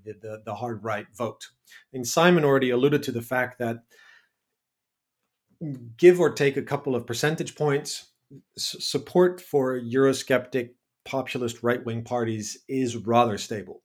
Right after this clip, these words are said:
They've, it, it sort of gravitates between fifteen and twenty percent of the, of the electorate. Um, and, uh, if you go back into history over the past couple of elections, you know, the P V V,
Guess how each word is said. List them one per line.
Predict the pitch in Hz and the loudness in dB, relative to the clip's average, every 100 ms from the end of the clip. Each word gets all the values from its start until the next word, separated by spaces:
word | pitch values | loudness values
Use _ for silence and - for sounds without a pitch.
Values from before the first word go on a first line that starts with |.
| _ _ | _ _
They've, | 120 135 135 127 135 | -2 2 2 -2 -8
it, | 151 139 | -6 -2
it | 147 139 - | 0 0 -2
sort | - 139 | -2 -2
of | 120 | 4
gravitates | 143 143 143 131 | 4 4 2 -4
between | - 120 123 120 | -6 -8 -6 0
fifteen | 143 139 131 127 | 0 2 0 -2
and | 113 104 | -2 -4
twenty | 123 120 | -6 -6
percent | 117 110 117 101 | -4 -4 -6 -6
of | 101 90 | -10 -6
the, | 98 98 95 - - - | -6 -6 -8 -20 -20 -14
of | 95 | -12
the | 101 | -8
electorate. | 98 87 - - - _ _ _ _ _ _ _ - - | -6 -6 -8 -16 -18 _ _ _ _ _ _ _ -20 -14
Um, | 127 117 113 107 101 _ _ _ _ _ _ _ - | -6 -2 -2 -4 -8 _ _ _ _ _ _ _ -8
and, | 139 135 135 120 - _ 127 | -4 -2 -2 -6 -10 _ -8
uh, | 120 123 - | -8 -8 -10
if | 117 | -4
you | 135 | 2
go | 135 127 | 4 4
back | 123 120 120 | 4 2 0
into | 117 113 | -4 0
history | 135 135 - 120 117 113 113 | 0 0 0 2 2 2 -2
over | 107 98 110 | -4 -6 -8
the | 95 | -8
past | 120 113 | -8 -8
couple | - 117 104 | -8 -10 -8
of | 101 | -2
elections, | 156 170 - 139 123 117 113 - | 2 2 2 -4 -4 -4 -6 -10
you | 67 | -12
know, | 98 107 | -14 -12
the | 110 | -8
P | 123 | -6
V | 113 107 | -4 -4
V, | 113 127 123 120 | 0 0 0 -6